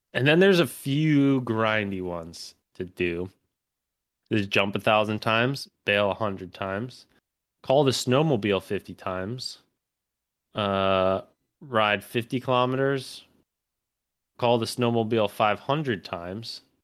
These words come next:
ride ten kilometers with the snowmobile, spin a total of three, three hundred and sixty thousand? I guess that's a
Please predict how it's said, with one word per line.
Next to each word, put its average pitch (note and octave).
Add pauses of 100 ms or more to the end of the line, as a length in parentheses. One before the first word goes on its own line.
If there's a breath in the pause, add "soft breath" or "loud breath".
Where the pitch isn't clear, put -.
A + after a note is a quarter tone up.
(640)
ride C#3 (240)
ten F3
kilometers F#2+ (200)
with F#3
the B2
snowmobile, F2 (880 soft breath)
spin -
a G3
total E3
of G#2+ (240)
three, C3+ (760)
three B2+
hundred B2+
and A2
sixty A#2 (400)
thousand? D#3+ (1600)
I A#2+
guess D3
that's A3
a G#2+